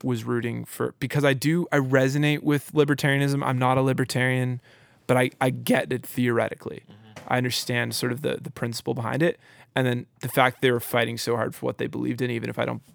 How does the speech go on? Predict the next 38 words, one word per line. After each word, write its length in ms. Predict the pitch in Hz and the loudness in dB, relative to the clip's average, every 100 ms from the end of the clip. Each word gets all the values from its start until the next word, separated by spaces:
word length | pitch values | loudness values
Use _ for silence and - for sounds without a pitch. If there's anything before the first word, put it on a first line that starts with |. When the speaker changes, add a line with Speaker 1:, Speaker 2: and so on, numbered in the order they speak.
| - | -8
Speaker 1:
believe 220 | 120 120 | -6 -6
in 80 | 123 | -8
what 100 | 120 | -8
they 100 | 127 | -6
believe 220 | 127 131 | -6 -4
in, 80 | 131 | -6
was, 220 | 123 - | -6 -8
was 140 | 139 | -8
kind 180 | - 135 | -2 -2
of 60 | 135 | -2
inspiring. 480 | 127 135 135 135 | -2 0 0 0
And 160 | 139 131 | -4 -4
just 180 | 127 - _ _ | -4 -8 _ _
the 80 | 127 | -4
fact 260 | 127 117 | -2 -2
that 100 | 110 | -4
they're 160 | 104 117 | -4 -4
so 200 | - 123 | -4 -6
clever. 400 | - - - - _ _ _ - _ _ _ _ _ _ | -6 -8 -10 -16 _ _ _ -20 _ _ _ _ _ _
Th-, 160 | - - _ - | -20 -20 _ -4
anyway, 260 | 131 117 - - - - - - - _ _ _ _ _ _ _ _ _ _ - | 0 0 -4 -14 -20 -20 -20 -20 -20 _ _ _ _ _ _ _ _ _ _ 0
that 160 | - 151 | 6 6
was 180 | 143 131 | 6 4
just 180 | 135 - | 2 2
such 180 | 127 113 | 2 0
a 20 | |
good 140 | 120 | -2
book. 360 | 113 113 - - _ _ - | -2 -4 -6 -20 _ _ 0
Wow. 360 | 123 113 117 - _ _ | 2 4 0 -8 _ _
I, 160 | 127 123 | 0 0
I 180 | - 120 | 2 0
loved 540 | 117 117 120 117 113 | 0 0 0 0 -4
Traces 380 | - - - 120 | -4 -4 -4 -6
in 60 | 123 | -4
the 80 | 120 | -2
Dark. 160 | 120 | -2
So 260 | - - 123 | -2 0 0
fascinating. 560 | - - - - - | 0 -2 -2 -4 -6